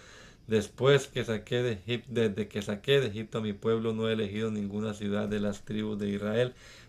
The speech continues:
para que se construya en ella mi templo. Tampoco elegí a ningún hombre para que fuera el gobernante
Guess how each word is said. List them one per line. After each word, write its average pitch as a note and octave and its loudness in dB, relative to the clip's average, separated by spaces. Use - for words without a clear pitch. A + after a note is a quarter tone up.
para A2+ 2
que A2 -4
se G#2 -4
construya A#2 -4
en A#2 -2
ella A#2 0
mi G#2+ -2
templo. A2 0
Tampoco B2+ 0
elegí B2+ -2
a A#2 -4
ningún A2+ -2
hombre B2 -2
para G#2+ -2
que G#2+ -6
fuera A#2 2
el A2+ -2
gobernante G#2 -2